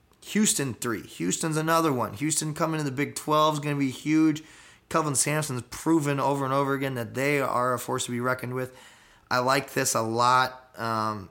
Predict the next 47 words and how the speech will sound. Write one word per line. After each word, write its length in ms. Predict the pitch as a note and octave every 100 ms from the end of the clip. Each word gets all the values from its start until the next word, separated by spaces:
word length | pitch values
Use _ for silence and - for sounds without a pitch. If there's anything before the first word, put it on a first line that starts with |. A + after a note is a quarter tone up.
| -
Kentucky 520 | B2 A2+ C#3 - D3
four, 440 | - B2+ C3+ C3+
Duke 540 | C3 G#2 - E3+ - -
five. 500 | - C3+ C3 C3 A#2+
I'll 100 | A2+
be 120 | C#3
a 60 | C#3
little 220 | C3 B2+
lower 280 | B2 B2+ B2
on 160 | A#2+ A2+
Duke. 300 | B2+ B2 - - - -
Arkansas 460 | C3 C3 C#3+ -
six. 500 | B2+ - C#3 C#3+ -
I'll 120 | B2 A#2
be 100 | A#2+
higher 320 | B2 B2+ A#2+
on 160 | B2
them. 320 | B2 B2+ B2+ B2 - _ -
Baylor 320 | B2+ C3 B2+
seven. 460 | B2 - C3 C3 B2+
I'll 60 |
be 80 | A#2
higher 300 | A2+ A#2+ B2
on 160 | A#2+ A#2
them. 200 | B2 A#2+
Kansas 540 | - B2+ C#3+ C3 A#2 -
eight. 260 | C3 C#3 -
I'll 120 | A#2
be 100 | A#2
higher 340 | A2 B2+ B2+
on 220 | A#2 A#2
them. 240 | B2 B2+ B2+ - - -
So 100 | -
I'll 40 |
probably 180 | C3 E3
just 120 | C#3+
flip 180 | - D3
a 40 | A#2+
couple 340 | C#3+ B2+ A#2+
of 80 | A2+
those 240 | C3 C3+
around. 360 | B2+ B2+ B2+ B2 - - -
Tennessee, 640 | D3+ D3 C#3 - E3 E3
I've 200 | - C3+
been 120 | B2+
hot 280 | B2 C#3+ C#3+
on, 360 | D3 D3 D3